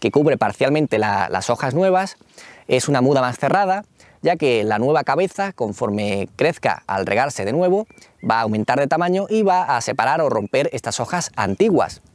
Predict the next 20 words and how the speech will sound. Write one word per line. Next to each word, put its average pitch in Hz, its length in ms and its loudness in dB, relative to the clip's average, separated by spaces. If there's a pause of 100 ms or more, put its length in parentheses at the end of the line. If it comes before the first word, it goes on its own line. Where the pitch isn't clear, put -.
(140)
Esto 185 220 0
se 131 120 0
lleva 131 200 4
todavía 113 320 2
más 139 280 -2
al 143 100 0
extremo 156 500 -2 (400)
en 190 140 4
los 170 120 4
litos 160 400 2
más 117 220 0
adaptados 127 640 0 (280)
a 107 140 -2
la 101 60 2
aridez, 135 520 2
eh, - 260 -6
más 127 240 0
aún 135 180 2
si 139 80 2
cabe. 160 320 0